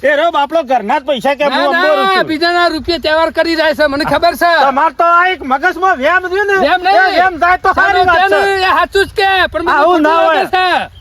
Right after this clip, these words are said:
Speaker 1: હા.
Speaker 2: આ ચાલી
Speaker 1: કોઈ
Speaker 2: દુનિયા નહીં અત્યારે, મને ખબર છે.
Speaker 1: હારું હેળો, અમે ઈ તઈને વાત બધી.
Speaker 2: જોઈન ગલબા, મોટો ઉપાડો લઈને ફરતો હતો ને, ઠેકોણું
Speaker 1: એ
Speaker 2: છે ઘેર?
Speaker 1: પણ
Speaker 2: ઘેર
Speaker 1: હું
Speaker 2: જઈને ડોશીએ એવું કીધું?
Speaker 1: મંદિરે.
Speaker 2: મંદિરે રાખ્યું છે.
Speaker 1: હા, તે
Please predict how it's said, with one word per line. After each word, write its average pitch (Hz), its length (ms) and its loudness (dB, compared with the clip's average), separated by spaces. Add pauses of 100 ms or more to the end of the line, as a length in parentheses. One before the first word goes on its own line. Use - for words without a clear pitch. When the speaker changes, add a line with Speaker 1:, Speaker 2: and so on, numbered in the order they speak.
(160)
Speaker 1:
હા. 202 200 -2 (240)
Speaker 2:
આ 302 80 0
ચાલી 330 160 -2
Speaker 1:
કોઈ 359 200 2
Speaker 2:
દુનિયા 370 200 0
નહીં 370 260 0
અત્યારે, 370 320 -2
મને 330 200 -4
ખબર 349 300 -2
છે. 381 180 0 (440)
Speaker 1:
હારું 330 300 2
હેળો, 370 340 4
અમે 339 160 -2
ઈ 339 100 2
તઈને 294 220 -2
વાત 277 160 -2
બધી. 240 300 -4 (500)
Speaker 2:
જોઈન 440 280 0
ગલબા, 427 500 0 (280)
મોટો 392 320 2
ઉપાડો 403 280 0
લઈને 415 180 0
ફરતો 370 240 0
હતો 415 100 0
ને, 415 220 2
ઠેકોણું 415 520 0
Speaker 1:
એ 415 40 2
Speaker 2:
છે 440 180 -2
ઘેર? 427 360 -2 (440)
Speaker 1:
પણ 302 140 0
Speaker 2:
ઘેર 359 120 0
Speaker 1:
હું 370 100 2
Speaker 2:
જઈને 415 200 0
ડોશીએ 403 260 0
એવું 440 180 0
કીધું? 427 460 2 (260)
Speaker 1:
મંદિરે. 381 180 0
Speaker 2:
મંદિરે 392 340 0
રાખ્યું 403 340 0
છે. 381 60 2
Speaker 1:
હા, 330 160 0
તે 381 120 -6